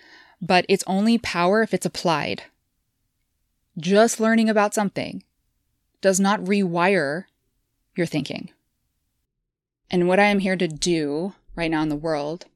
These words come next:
is to share tools like this with you to help serve you and provide a means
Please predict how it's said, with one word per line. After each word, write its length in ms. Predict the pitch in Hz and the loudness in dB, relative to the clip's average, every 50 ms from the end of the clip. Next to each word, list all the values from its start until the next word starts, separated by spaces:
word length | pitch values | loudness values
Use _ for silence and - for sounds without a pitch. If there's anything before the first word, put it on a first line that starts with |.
| _ - | _ -6
is 100 | 180 180 | -6 -6
to 100 | - 185 | -4 -4
share 200 | - - 185 175 | -2 -2 -2 -2
tools 240 | 165 - 175 165 - | -2 -4 -4 -4 -4
like 200 | 156 147 - _ - | -4 -6 -6 _ 0
this 460 | 170 160 139 143 - - - - - _ _ _ _ _ _ _ _ - | 0 0 0 0 -2 -4 -6 -6 -10 _ _ _ _ _ _ _ _ -8
with 220 | 185 175 - - | -8 -6 -4 -2
you 400 | 190 190 160 139 139 139 - - - | 0 0 0 0 -2 -6 -10 -12 -14
to 80 | - | -12
help 300 | - - - 170 147 - | -8 -6 -4 -4 -4 -6
serve 300 | - - - 175 165 156 | -6 -4 -4 -4 -4 -4
you 360 | 156 147 143 131 - 151 165 - _ _ _ - | -6 -6 -6 -6 -8 -8 -10 -12 _ _ _ -10
and 100 | 220 165 | -8 -6
provide 340 | - 190 160 180 160 160 156 | -4 -2 -2 0 0 0 -2
a 40 | 151 | -2
means 680 | 165 170 180 185 180 175 165 156 160 165 - - - | -2 -2 0 0 0 0 0 -2 -4 -6 -6 -10 -12